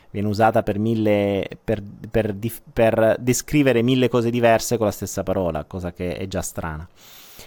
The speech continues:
Per cui sì, assolutamente, sono proprio due cose completamente diverse.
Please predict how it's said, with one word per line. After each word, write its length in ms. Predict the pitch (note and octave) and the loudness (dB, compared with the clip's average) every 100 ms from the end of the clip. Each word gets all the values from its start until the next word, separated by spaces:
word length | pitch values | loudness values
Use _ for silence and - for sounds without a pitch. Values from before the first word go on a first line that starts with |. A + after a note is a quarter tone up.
| - - | -16 -8
Per 160 | A2 | -8
cui 460 | - B2+ A#2+ G#2 - | -2 2 2 2 -2
sì, 260 | - - A#2+ | -8 -2 -2
assolutamente, 680 | G#2 G2+ F#2 D#2+ F2 - - | -2 -6 -6 -6 -8 -10 -14
sono 140 | E2+ | -14
proprio 240 | - F#2+ F2+ | -8 -6 -4
due 100 | F#2+ | -2
cose 200 | F#2 F2+ | -4 -4
completamente 440 | F2+ F#2 F#2 F#2 | -4 -2 -4 -4
diverse. 440 | F2+ E2 D#2 - | -6 -6 -8 -12